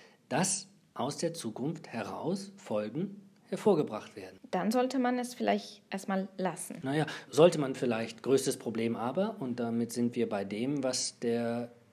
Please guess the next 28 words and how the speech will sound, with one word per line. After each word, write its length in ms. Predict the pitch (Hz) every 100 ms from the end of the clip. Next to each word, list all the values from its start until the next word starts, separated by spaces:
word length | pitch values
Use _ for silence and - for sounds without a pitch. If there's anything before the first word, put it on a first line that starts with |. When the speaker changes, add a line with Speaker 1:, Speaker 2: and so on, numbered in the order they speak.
| -
Speaker 1:
überbeschleunigte 920 | - 131 131 117 123 - 123 120 - 113
Kapitalismus 680 | 120 120 107 113 120 123
hervorbringt, 580 | 139 - 139 143 214 240 - - - _ -
der 100 | 104
Druck 360 | - 202 - -
aus 200 | 127 127
der 140 | 151 147
Zukunft 480 | 147 160 156 156 - - - _ _
wächst. 540 | 127 - - - - - _ -
Und 140 | 123
nochmal, 480 | 120 135 135 196 240 -
wenn 280 | 117 131 123
die 140 | 117
Frage 420 | - 113 120 120
dieser 340 | 120 117 117 107
Vorlesung 540 | 120 113 113 110 104
ist, 300 | 101 107 - -
was 220 | 110 107
ist 160 | 107 -
Gegenwart, 580 | 95 95 101 143 - - -
dann 180 | - 104
ist 260 | 104 - -
die 240 | 226 233 -
akzelerationistische 1200 | 127 120 135 120 113 113 113 113 110 147 - 107
Antwort, 460 | 104 104 127 196 - -
die 100 | 110
Gegenwart 600 | 101 139 135 147 185 196
wird, 400 | 117 127 208 -